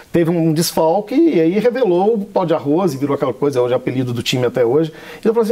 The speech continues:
assim, gente, ironicamente, a única vitória da mestiçagem brasileira, ela veio do racismo,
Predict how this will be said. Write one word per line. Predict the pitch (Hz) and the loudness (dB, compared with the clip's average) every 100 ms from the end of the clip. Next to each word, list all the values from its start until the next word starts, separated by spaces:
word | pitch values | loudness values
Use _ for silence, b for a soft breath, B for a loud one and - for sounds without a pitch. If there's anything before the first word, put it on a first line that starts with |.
| 240 | 0
assim, | |
gente, | - | 0
ironicamente, | 220 214 254 254 180 160 190 220 | 0 2 2 0 0 0 0 0
a | |
única | 190 220 277 240 | 2 2 2 0
vitória | 247 - 190 165 151 170 | -4 -4 0 2 2 0
da | 160 | 0
mestiçagem | 170 165 - 127 131 | -2 -2 -2 -4 -2
brasileira, | 135 151 185 147 139 175 - B B B B B | -2 0 2 2 0 -2 -4 B B B B B
ela | - 175 180 | 0 2 2
veio | 160 160 | 0 0
do | 156 | 0
racismo, | 160 202 233 196 120 | -2 -4 -2 -2 -2